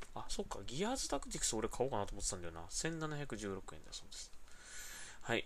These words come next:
えー、まあ、ぜひ、えー、チェックしてみてください。いろいろまたね、相変わらずXboxセール、ちょこちょこやってますからね。こまめにやってますから。毎日何かしらセールやってると言ってもいいと思いますけどもね。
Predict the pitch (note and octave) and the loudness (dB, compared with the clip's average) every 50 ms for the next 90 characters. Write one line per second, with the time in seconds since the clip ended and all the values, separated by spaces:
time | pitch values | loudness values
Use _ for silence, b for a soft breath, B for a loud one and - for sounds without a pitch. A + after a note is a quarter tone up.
0 | - - - A#2 A#2+ A#2 A2+ A2+ A2+ A2+ A2 G#2+ G#2+ G#2+ G#2 G#2 G2+ G2+ G2+ G2+ | 0 0 4 6 6 8 8 8 8 8 8 8 8 8 8 8 8 6 6 4
1 | G2 F#2+ F#2+ F#2+ F#2 F#2 F2+ F2+ E2+ E2 E2 E2 E2 E2+ - - D2 C#2 B1+ A1+ | 4 2 2 0 0 0 0 -2 -2 -4 -4 -4 -6 -4 -2 -2 -2 -2 -2 -4
2 | - G1+ - - - E3 D#3 D3+ G#3 G3 D#3 B2 G#2 - - - G2+ G#2+ G#2 - | -6 -10 -10 -2 8 8 10 12 12 10 10 8 4 2 2 2 4 4 4 2
3 | - - - G2 - F#2 F2+ - - D2+ - - - D2+ - - A2 A#2 A#2 A2+ | 0 2 0 -2 -2 -2 -6 -6 -6 -6 -6 -6 -8 -8 -6 -4 0 2 2 2
4 | A2+ G#2+ G#2 G2+ - - G#2 G2 G2+ - - - A2 G#2+ - A#2+ A2 G#2+ G2 G2 | 2 2 0 0 -2 -2 -6 -6 -8 -4 0 2 2 4 4 4 4 4 4 2
5 | F#2+ F#2+ - - - - F#2 - - - F2+ - - - F#2 E2+ E2 D#2 D2+ D2 | 2 2 2 2 2 2 2 2 2 0 2 4 2 4 2 0 0 -2 -2 -4
6 | - - - - - - - - - - - - - - - - - - - - | -4 -4 -4 -4 -2 4 6 6 8 10 10 8 8 8 4 0 -2 -2 2 4
7 | - A#3 - - C#3+ G#3 E3+ A#2+ F2 - - G2+ - - - - - - G2+ - | 6 6 6 6 6 8 8 8 8 6 4 2 0 0 -2 -4 -6 -8 -8 -6
8 | - - - C3 C3 A#2+ G2+ G2 G#2+ G2+ - - - - - - - - - - | -2 0 2 6 6 6 6 4 0 4 4 6 6 6 4 6 4 2 4 6
9 | - - - - - - B B B B B B B B B B B B B B | 6 6 6 4 2 0 B B B B B B B B B B B B B B
10 | B B B B B - - - - - - - - - - - C#3 G#3+ C#4 D#4 | B B B B B 4 4 6 6 6 4 2 0 0 6 12 12 12 12 12
11 | D4+ A#3+ G3+ - D3 C3+ C3+ B2+ C3 C3 C#3 C3 - - B2+ - - C#3 A#2 G#2 | 12 12 12 12 12 12 12 12 12 10 10 10 12 12 12 12 12 12 12 12
12 | F#2+ - - A2 G2+ - - F2 - - - F#2 F2+ F2+ F2+ - F2 D2 C#2+ C#2 | 8 8 8 6 6 8 6 6 6 6 6 6 6 6 6 4 4 4 2 2
13 | - - - - - - G2+ - F#2 | 0 0 -4 -6 -6 -8 -8 -8 -8